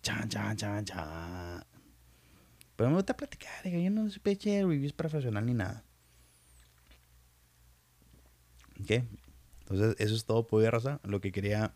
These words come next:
platicar con ustedes. Espero hayan disfrutado el cómo me enojo yo con la gente pendeja que no sabe manejar. Si no les dio risa,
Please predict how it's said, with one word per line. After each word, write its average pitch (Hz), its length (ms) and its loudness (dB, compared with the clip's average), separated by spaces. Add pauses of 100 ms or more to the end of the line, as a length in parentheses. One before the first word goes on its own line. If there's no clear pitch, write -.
platicar 98 400 -4
con 110 120 -2
ustedes. 104 500 -2 (600)
Espero 95 520 2
hayan 101 220 0
disfrutado 98 680 0 (1600)
el 101 200 4
cómo 110 220 2
me 110 120 6
enojo 104 260 6
yo 110 360 8 (540)
con 98 280 -2
la 95 80 -4
gente 95 340 -2
pendeja 90 640 -2
que 95 100 0
no 87 100 0
sabe 95 160 0
manejar. 98 400 4 (2000)
Si 117 140 0
no 123 120 6
les 127 120 6
dio 127 120 8
risa, 139 440 8